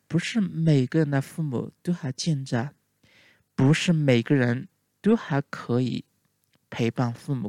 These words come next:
过年。有的人节日反而成了他们只能寄托哀思和回忆的时候。我更鼓励你，不光春节和其他节日，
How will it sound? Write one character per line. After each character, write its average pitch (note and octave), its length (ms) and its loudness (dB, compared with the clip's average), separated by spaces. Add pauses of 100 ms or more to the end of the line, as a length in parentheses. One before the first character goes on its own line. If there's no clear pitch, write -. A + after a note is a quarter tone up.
过 A#2 160 -4
年。 D#3 340 -12 (920)
有 B2 160 2
的 C3+ 140 6
人 C3 460 2 (260)
节 B2 340 2
日 D3 380 2 (520)
反 A2+ 320 0
而 A2+ 240 0
成 - 280 -4
了 A2 100 0
他 - 260 -8
们 B2+ 360 -4
只 - 160 -4
能 A#2+ 480 -2
寄 C3+ 200 -6
托 B2+ 160 -4 (100)
哀 D#3 220 0
思 F3 440 -2 (400)
和 A#2 200 -4
回 A2+ 380 -2
忆 A2+ 320 -6 (100)
的 - 60 -20
时 - 260 -8
候。 - 360 -2 (1300)
我 B2+ 140 4
更 E3+ 360 4
鼓 - 160 0
励 D#3+ 160 4
你， B2 240 -4 (180)
不 - 80 -6
光 C3 220 0
春 G3 360 2
节 A#2 300 -4
和 - 320 -8
其 A2 160 -14
他 B2+ 320 -8 (540)
节 A#2+ 320 2
日， D3+ 240 0